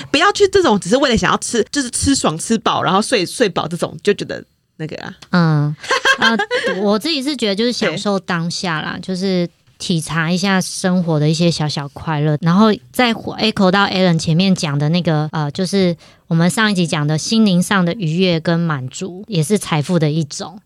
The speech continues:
Speaker 2: 那就是快乐。那其实我觉得书中有讲了几个追求快乐方法，我觉得还蛮受用的。第一个就是说，啊，你要让你的想法不要不受控，因为其实我们大家很容易就是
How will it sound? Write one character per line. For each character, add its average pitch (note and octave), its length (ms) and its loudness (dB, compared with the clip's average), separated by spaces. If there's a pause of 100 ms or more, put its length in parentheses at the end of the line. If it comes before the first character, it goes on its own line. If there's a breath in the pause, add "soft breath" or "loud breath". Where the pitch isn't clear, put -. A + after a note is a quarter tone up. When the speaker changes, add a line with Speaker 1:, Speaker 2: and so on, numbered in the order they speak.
(120)
Speaker 2:
那 E3+ 180 2
就 D#3+ 120 -4
是 D#3+ 140 -6
快 D3 360 -4
乐。 D3+ 300 -2
那 C#4+ 120 2
其 C#4+ 160 -2
实 A3+ 360 2
我 F3 120 0
觉 F#3+ 120 2
得 G#3 60 2
书 A#3 180 0
中 A3+ 200 2
有 F#3+ 80 4
讲 D#3+ 160 -2
了 D3+ 80 4
几 D3+ 160 -2
个 D3+ 180 2
追 F#3+ 180 2
求 F3 140 2
快 F3 220 2
乐 E3+ 100 6
方 D#3+ 240 2
法， D#3 120 2
我 C#3+ 60 0
觉 D3+ 120 -2
得 D#3+ 60 2
还 D#3+ 140 -2
蛮 D3 220 0
受 D#3 320 2
用 D3+ 240 4
的。 E3 120 -4
第 B3+ 180 2
一 A#3+ 40 0
个 G#3+ 140 4
就 G3 80 6
是 G#3+ 140 6
说， G3 300 2
啊， D#3 220 -2
你 E3 120 2
要 F#3 160 4
让 G#3+ 180 4
你 D#3 40 2
的 D3 60 2
想 D3 300 -4
法 D3 160 -6
不 C#3 100 -6
要 D#3+ 140 0
不 D3+ 160 -6
受 - 300 -4
控， E3 240 0
因 G#3 40 4
为 B3+ 80 4
其 G3 140 -4
实 F3 100 0
我 E3 40 4
们 D3+ 180 2
大 F#3 80 2
家 F#3 240 4
很 E3 220 6
容 E3 200 6
易 A#3 80 6
就 A3 160 2
是 G#3 300 2